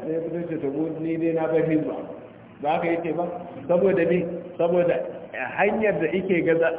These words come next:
ga za a bi, shi a fahimtar ba haka ya kamata abu ba. Allah ya gafarta masa. Mu abin da muka ce zamansa a ciki ya fi fitarsa. Saboda zamansa a ciki maslaha ce ta al'umma. Fitarsa daga cikin maslaha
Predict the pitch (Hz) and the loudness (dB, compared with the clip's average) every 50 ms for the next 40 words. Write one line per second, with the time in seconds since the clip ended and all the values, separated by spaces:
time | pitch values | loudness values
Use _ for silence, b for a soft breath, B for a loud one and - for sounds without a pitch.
0 | - 190 175 175 180 180 - 196 190 - 147 147 135 127 135 135 127 - - - | -2 -4 0 2 4 4 6 6 4 4 2 0 0 2 2 0 0 -2 -4 -8
1 | - - - - - - - - 190 214 202 196 180 - 156 156 170 180 160 170 | -12 -14 -14 -16 -18 -18 -12 -8 -6 -4 -2 -2 -2 0 0 0 0 0 0 0
2 | 147 - - - - - - - - - - - - - - - - - - - | 0 -2 -2 -6 -8 -10 -12 -14 -16 -18 -20 -20 -20 -20 -20 -20 -20 -20 -14 -4
3 | - 143 156 175 165 170 160 151 156 139 135 139 135 143 120 92 92 92 - - | 0 0 2 2 2 0 0 0 0 0 0 -2 -2 -2 -4 -4 -6 -8 -8 -10
4 | - - - - - - - - - - - - - - - - - - - - | -12 -12 -14 -18 -20 -20 -20 -20 -20 -20 -20 -20 -20 -20 -20 -20 -20 -20 -10 -6
5 | - 170 196 185 160 143 139 165 185 185 180 143 - - 131 123 120 120 113 - | -2 0 2 2 2 4 4 4 4 4 2 0 0 0 -2 -2 -2 -4 -6 -8
6 | - - - - - - - 147 - - - - - - - - 135 165 196 247 | -10 -14 -14 -16 -16 -14 -14 -12 -12 -12 -12 -12 -12 -12 -10 -4 0 2 2 2
7 | - 185 175 180 185 180 165 165 170 - 180 151 - - 160 147 135 120 113 170 | 4 2 2 4 4 2 2 2 0 0 -2 -4 -2 -2 -2 -2 -2 0 0 0
8 | 180 185 196 196 196 - - - 147 147 - 156 151 170 170 170 175 170 170 180 | 2 2 2 2 2 0 0 -2 -2 -2 -4 -6 -4 -2 2 2 4 4 2 2
9 | 175 151 131 - 131 120 110 - - - - - - - - - - - - - | 0 -2 0 0 0 -2 -2 -4 -8 -10 -12 -14 -16 -18 -18 -18 -20 -20 -20 -20
10 | - - - - - - - - - - 208 208 208 208 196 170 180 160 - - | -20 -20 -20 -20 -20 -20 -20 -20 -4 0 2 4 6 6 6 4 4 2 0 0
11 | 135 135 147 196 208 208 233 240 240 - - - 254 - 185 - - 202 190 196 | -2 2 4 4 6 6 4 4 4 2 2 2 0 -2 -2 -4 -2 0 2 2
12 | 220 214 214 226 233 220 202 180 175 180 170 175 202 175 - - - 440 156 151 | 2 2 2 2 2 4 2 2 2 0 2 2 2 2 2 2 2 0 0 0
13 | - - - - - - - - - - - - 170 165 196 226 247 233 240 233 | -2 -6 -8 -10 -12 -14 -16 -18 -20 -14 -4 -2 0 2 4 4 4 4 4 4
14 | 202 185 180 185 180 190 208 202 208 208 214 214 214 - 220 214 196 180 - - | 4 4 2 2 2 2 2 2 2 2 2 0 2 2 0 0 0 -2 -4 -6